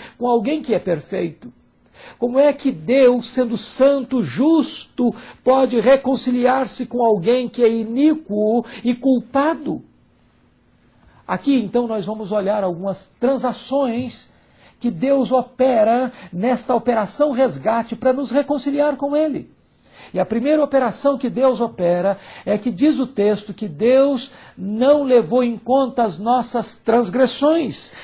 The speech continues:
O texto bíblico é maravilhoso em nos informar que Deus não imputou aos homens as suas transgressões. O que é isso?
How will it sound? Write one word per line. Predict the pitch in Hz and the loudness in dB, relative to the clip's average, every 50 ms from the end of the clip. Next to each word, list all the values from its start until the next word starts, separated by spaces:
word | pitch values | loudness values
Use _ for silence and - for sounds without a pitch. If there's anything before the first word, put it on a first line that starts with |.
| - - - | -16 -8 -4
O | - 180 | -4 -2
texto | - 254 269 262 233 - 254 | 2 2 2 2 2 0 -4
bíblico | 196 175 247 277 277 269 269 247 - - 277 | 0 2 2 4 4 4 2 2 2 2 0
é | 254 226 233 240 | 2 4 2 2
maravilhoso | 226 226 240 240 240 240 226 180 226 214 220 254 277 285 233 190 262 | 2 2 2 2 4 4 2 2 0 2 4 4 4 4 4 2 0
em | 254 | 0
nos | 254 254 208 202 | 2 0 0 0
informar | 262 247 - - 220 196 180 180 180 185 202 214 202 - - - - - - | -2 -2 0 2 2 2 2 0 0 0 0 0 -2 -4 -8 -18 -18 -8 0
que | 226 226 | 0 0
Deus | 190 160 190 247 269 277 285 269 226 180 | 0 2 2 4 6 6 6 4 2 2
não | 226 240 254 262 269 262 262 | 0 0 2 4 4 6 6
imputou | 285 311 311 - - 294 294 269 - - _ - 233 233 240 247 247 240 | 4 4 2 0 2 2 2 2 0 -4 _ 2 6 6 6 6 6 4
aos | 226 226 233 233 233 180 - - - | 4 4 2 0 0 -4 -6 -6 0
homens | 233 269 285 277 247 226 226 208 208 202 170 | 4 6 6 6 4 2 -4 -4 -4 -2 0
as | 208 196 - | 0 0 -2
suas | - - - 226 226 214 190 - - | -2 -10 -8 -4 -4 -4 -4 -4 -8
transgressões. | _ - 208 196 190 160 156 175 175 156 - - - 180 170 151 151 160 - - - - _ _ _ _ _ _ _ _ _ _ _ - | _ -6 -6 -4 -4 -4 -4 -4 -6 -6 -6 -4 -2 -2 -2 -2 -4 -8 -12 -16 -18 -20 _ _ _ _ _ _ _ _ _ _ _ -16
O | 294 | -16
que | - - 453 | -14 -10 -6
é | 453 392 185 | -4 -2 -2
isso? | 156 147 123 - - - - - | -2 -4 -4 -8 -10 -20 -20 -20